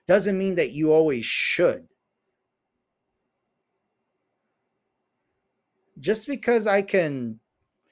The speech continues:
you know, run out,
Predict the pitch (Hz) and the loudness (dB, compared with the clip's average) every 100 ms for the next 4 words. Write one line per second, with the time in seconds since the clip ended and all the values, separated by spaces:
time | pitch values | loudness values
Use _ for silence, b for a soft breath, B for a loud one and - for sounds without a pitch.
0 | _ _ _ 151 151 135 127 117 - _ | _ _ _ -4 -2 0 -2 -6 -12 _
1 | _ _ _ _ _ _ _ _ _ _ | _ _ _ _ _ _ _ _ _ _
2 | _ 123 160 180 180 185 190 | _ 0 2 2 0 0 -2